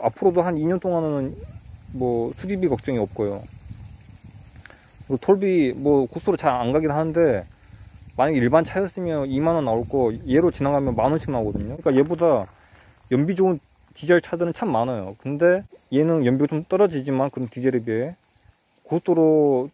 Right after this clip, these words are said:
톨비가 반값이니까 그걸로 이제 부족한 연비를 상쇄하는 거죠. 그래서 얘는 하루에 그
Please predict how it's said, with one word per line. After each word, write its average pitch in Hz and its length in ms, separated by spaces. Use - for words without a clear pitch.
톨비가 190 400
반값이니까 143 640
그걸로 156 440
이제 117 200
부족한 143 340
연비를 113 280
상쇄하는 151 420
거죠. 107 300
그래서 170 240
얘는 185 480
하루에 190 600
그 - 160